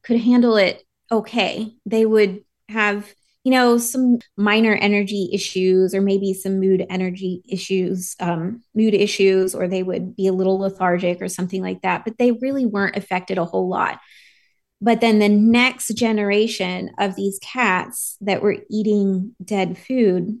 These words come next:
were born shint. And so they struggled a lot more. And you started to see their organ structure change, their bone structure change.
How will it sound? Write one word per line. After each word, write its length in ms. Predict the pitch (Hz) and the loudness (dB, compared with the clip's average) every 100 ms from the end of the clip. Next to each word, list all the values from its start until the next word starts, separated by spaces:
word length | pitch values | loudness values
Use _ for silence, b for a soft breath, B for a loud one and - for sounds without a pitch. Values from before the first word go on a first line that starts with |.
| - | -10
were 420 | 196 202 196 180 _ _ | -4 -2 -2 -6 _ _
born 400 | 208 208 220 214 | -6 -2 0 0
shint. 400 | 196 - - 240 - - _ b b b b b b | -2 -6 -14 -16 -20 -20 _ b b b b b b
And 140 | 196 | -2
so 480 | 180 196 190 185 180 - | 0 2 4 4 2 2
they 120 | 233 | 2
struggled 360 | 240 226 202 | 2 -2 -2
a 40 | 190 | 0
lot 200 | 185 170 | 0 0
more. 240 | 180 175 180 | -2 -6 -8
And 140 | 208 | -6
you 80 | 202 | -6
started 280 | - 196 196 | -4 -4 -4
to 100 | 202 | -6
see 240 | - 208 | -4 -4
their 460 | 196 185 180 196 - _ _ | -2 -2 -2 -6 -12 _ _
organ 340 | - 208 233 226 | -2 2 2 2
structure 440 | - 226 220 220 | 0 -4 -4 -6
change, 800 | 208 220 214 208 208 208 - - b b b _ | -4 -2 0 0 -2 -6 -10 -14 b b b _
their 140 | 170 165 | -4 -2
bone 360 | 190 208 214 | 0 2 2
structure 480 | 214 214 208 - 208 | 0 -2 -2 -2 -2
change. 840 | 202 214 202 196 196 196 202 - | -2 -2 0 0 0 -2 -4 -8